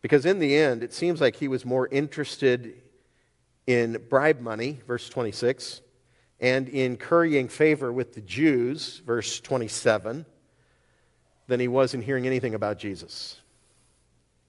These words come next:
So it's interesting to note, but that judgment about which Paul warned Felix and Drusilla is probably awaiting them,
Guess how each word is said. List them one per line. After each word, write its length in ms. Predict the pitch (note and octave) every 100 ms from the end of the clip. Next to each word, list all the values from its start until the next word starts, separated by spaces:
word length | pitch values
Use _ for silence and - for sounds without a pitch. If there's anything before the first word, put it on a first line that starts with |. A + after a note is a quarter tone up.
| _ _ _ _ _ _ _ _ _
So 140 | D#3+
it's 100 | D3
interesting 400 | F#3 D3+ - C#3+ B2
to 100 | B2+
note, 440 | C3 A#2 F#2 - - _ _ _ _ _ _ _ _ -
but 100 | A2
that 220 | D3 A2+
judgment 600 | C#3+ C3 - A2+ G2+ G#2+
about 320 | G#2 A2 G#2
which 360 | G#2 G2+ - -
Paul 260 | B2 A2
warned 640 | G2 A2 A2+ G#2 F#2 F2+ -
Felix 600 | - A2+ G2+ G2 - - -
and 140 | G2+
Drusilla 520 | F#2 - B2 A2 F#2 - _ _ _ _ _ _ _ _ D2+
is 280 | G2 G2+ -
probably 320 | B2 A#2+ A2+
awaiting 460 | G2+ G#2 G#2+ F#2+ E2
them, 160 | D2+